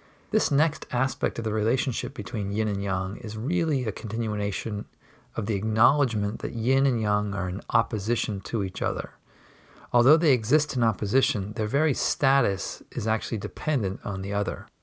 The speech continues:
For example, day is opposite to night, but the existence of day is also dependent on night, and vice versa. Day becomes nonsensical without the contrast or the counter experience of night.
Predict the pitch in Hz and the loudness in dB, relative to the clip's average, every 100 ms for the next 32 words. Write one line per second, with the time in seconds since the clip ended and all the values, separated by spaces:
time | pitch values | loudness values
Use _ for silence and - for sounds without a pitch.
0 | _ _ _ _ _ - 104 143 147 135 | _ _ _ _ _ -2 2 2 4 4
1 | 107 107 104 135 156 147 131 117 113 _ | 2 0 0 0 4 4 4 0 -6 _
2 | _ _ _ _ - 123 104 117 - 107 | _ _ _ _ -2 -2 2 2 2 0
3 | 110 - - 110 95 120 104 90 - - | -2 -6 -8 -4 0 2 2 0 -6 -8
4 | - 104 110 117 143 156 139 110 101 127 | -4 0 0 0 0 0 0 0 2 2
5 | 131 104 101 - 147 117 117 117 - 107 | 4 2 -2 -2 2 4 4 2 2 0
6 | 104 98 - 180 180 117 - - - 98 | 0 -6 -4 0 2 0 -4 -10 -6 -4
7 | 98 92 90 - - 104 101 98 - - | -4 -4 -6 -12 -6 -2 0 -2 0 0
8 | 113 - - _ _ _ _ _ _ _ | 0 -2 -12 _ _ _ _ _ _ _
9 | _ _ - 120 117 113 113 110 101 113 | _ _ 4 6 4 0 0 0 0 2
10 | 110 104 - 151 - - 107 98 101 98 | 2 2 2 2 2 -2 -2 -2 0 0
11 | 107 - 131 - _ - - 104 - 101 | -2 -6 -10 -10 _ -4 0 0 0 -2
12 | 95 - - - - 98 - 117 110 104 | -2 -6 -14 -10 -8 -6 -2 -2 2 2
13 | 98 135 - - 98 95 - 95 107 120 | 2 -2 -10 -6 -4 -4 -6 -6 -4 -4
14 | - | -8